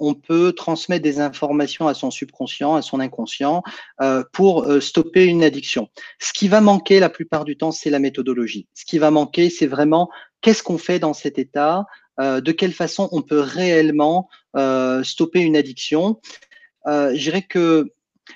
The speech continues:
euh, l'état en lui-même, euh, l'état alpha, l'état hypnotique, l'état méditatif, c'est quelque chose qui s'apprend extrêmement facilement. Ce qui, la plupart du temps, pose le plus de soucis,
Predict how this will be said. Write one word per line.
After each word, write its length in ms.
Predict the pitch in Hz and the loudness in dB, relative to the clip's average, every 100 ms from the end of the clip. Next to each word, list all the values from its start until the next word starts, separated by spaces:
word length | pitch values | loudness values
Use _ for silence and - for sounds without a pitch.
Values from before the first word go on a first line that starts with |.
| _ 143 | _ 0
euh, 120 | 147 | 2
l'état 560 | 170 202 214 - 208 170 | 6 6 6 4 2 2
en 120 | 170 | 0
lui-même, 680 | 175 170 190 185 180 151 123 | 0 0 2 4 4 2 -2
euh, 480 | 147 143 139 131 123 107 | -2 -2 -2 -2 -4 -8
l'état 680 | 160 131 165 190 202 190 175 175 | -8 -4 -2 0 2 2 2 2
alpha, 440 | 175 - 175 175 | 0 0 -2 0
l'état 240 | 165 160 | 2 2
hypnotique, 560 | 151 - 165 160 180 156 | 0 -2 -8 -6 -10 -6
l'état 240 | 156 156 | -6 -2
méditatif, 800 | 151 147 147 151 143 - 175 190 - - _ | -4 -4 -4 -4 -4 -6 -8 -8 -12 -20 _
c'est 140 | 165 | -4
quelque 240 | 165 151 160 | -2 -2 -2
chose 240 | 190 185 | -2 -4
qui 100 | 151 | -6
s'apprend 440 | - 151 - 180 - | -6 -4 -2 -4 -4
extrêmement 500 | 165 - 165 165 160 | -8 -2 2 2 2
facilement. 580 | 151 - 147 131 110 - - - | -2 0 0 0 -2 -6 -20 -16
Ce 160 | - - | -12 -2
qui, 340 | 220 226 180 | 4 6 6
la 120 | 170 180 | 4 2
plupart 320 | 175 185 170 | 0 -2 -2
du 100 | 170 | 0
temps, 200 | 185 170 | 0 2
pose 260 | - 175 | 2 2
le 140 | 156 135 | 2 0
plus 200 | 196 160 | -4 -4
de 120 | 156 | -4
soucis, 580 | - - - 170 170 | -6 -12 -10 -8 -8